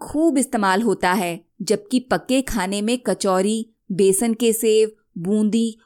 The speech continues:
और दूसरे सुस्वाद भुने हुए पकवान शामिल किए जाते हैं। इस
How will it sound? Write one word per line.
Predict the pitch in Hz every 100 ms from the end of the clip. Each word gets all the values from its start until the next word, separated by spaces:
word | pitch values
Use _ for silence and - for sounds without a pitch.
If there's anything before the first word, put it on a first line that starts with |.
| _
और | 269 320
दूसरे | 214 208 214 277 302
सुस्वाद | 294 240 - 208 196 226 202
भुने | - 208 220
हुए | 254 247
पकवान | 247 208 190 180 214
शामिल | 247 - 180 185 226
किए | 226 202 185
जाते | 190 170 180
हैं। | 220 185 170 185 - _ _ _ _ -
इस | 320 330